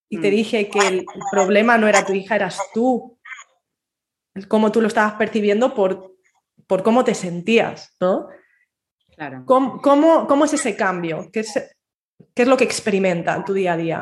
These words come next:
Speaker 2: Pues yo aquí me gustaría un poco hablar de mi antes, ¿no? De cómo era mi relación antes. Yo iba muy, muy agobiada,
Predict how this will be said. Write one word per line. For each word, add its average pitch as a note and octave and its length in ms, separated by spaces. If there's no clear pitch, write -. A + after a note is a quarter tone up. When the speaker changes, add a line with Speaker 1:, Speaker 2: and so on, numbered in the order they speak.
Speaker 2:
Pues F#3 260
yo G3 160
aquí A3+ 240
me A#3 120
gustaría F3+ 540
un G3+ 120
poco G3 200
hablar F3 300
de F#3 120
mi D#3+ 160
antes, F3 420
¿no? F3 160
De E3+ 160
cómo E3 220
era D#3 420
mi D3+ 140
relación D#3+ 720
antes. D#3 420
Yo E3 100
iba F3 160
muy, D#3+ 880
muy G3+ 160
agobiada, F3 800